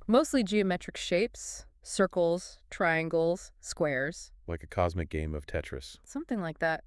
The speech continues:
Speaker 2: Yeah.
Speaker 1: And we still don't know what they mean.
Speaker 2: Maybe it's a secret code.
Speaker 1: <laughs> Maybe someday we'll figure it out.
Speaker 2: Let's talk about those telepathic messages again.
Speaker 1: Okay. Those are always intriguing.
Speaker 2: They are.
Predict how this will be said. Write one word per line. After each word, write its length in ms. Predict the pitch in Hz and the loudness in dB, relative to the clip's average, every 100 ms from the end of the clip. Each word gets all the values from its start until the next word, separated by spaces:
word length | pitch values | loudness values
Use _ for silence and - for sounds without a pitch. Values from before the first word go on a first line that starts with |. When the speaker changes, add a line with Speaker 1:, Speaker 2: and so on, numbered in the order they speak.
| - 185 | -8 2
Speaker 2:
Yeah. 180 | 196 160 - | 2 2 2
Speaker 1:
And 80 | 220 | 2
we 60 | |
still 240 | 226 - 208 | 2 2 2
don't 120 | 214 | 2
know 100 | 202 | 0
what 120 | 190 | -2
they 100 | 160 | -4
mean. 440 | 165 214 185 165 170 - _ - | -2 -2 -2 -6 -10 -18 _ -4
Speaker 2:
Maybe 240 | 87 85 | 0 2
it's 100 | 82 | 0
a 60 | 78 | -2
secret 340 | - 80 80 | -2 -2 -2
code. 340 | - 92 76 - - _ - | 2 2 2 -4 -16 _ -14
Speaker 1:
<laughs> 280 | - - | -14 -2
Maybe 340 | 214 233 240 254 | 4 4 4 2
someday 400 | - 226 214 196 | 4 4 4 2
we'll 80 | 175 | 0
figure 320 | 165 160 147 | -2 -4 -4
it 60 | |
out. 240 | 143 131 - - _ - - - | -4 -6 -10 -18 _ -20 -20 0
Speaker 2:
Let's 160 | 139 - | 0 8
talk 240 | 147 135 | 8 8
about 220 | 123 110 | 4 4
those 180 | 101 92 | 2 0
telepathic 580 | - 92 85 85 80 76 | 0 0 2 0 -2 -4
messages 480 | 80 73 73 71 76 | -6 -8 -8 -10 -8
again. 220 | 67 67 | -8 0
Speaker 1:
Okay. 640 | 214 302 320 185 147 143 - - - - _ _ - - | 6 6 4 2 2 0 -4 -18 -20 -20 _ _ -20 -4
Those 240 | - 233 214 | 2 4 6
are 120 | 175 | 8
always 260 | 190 233 180 | 8 6 2
intriguing. 600 | 180 185 180 139 147 160 | -2 -4 -4 -4 -8 -2
Speaker 2:
They 180 | 95 92 | 4 6
are. 460 | 98 147 78 69 | 6 6 4 0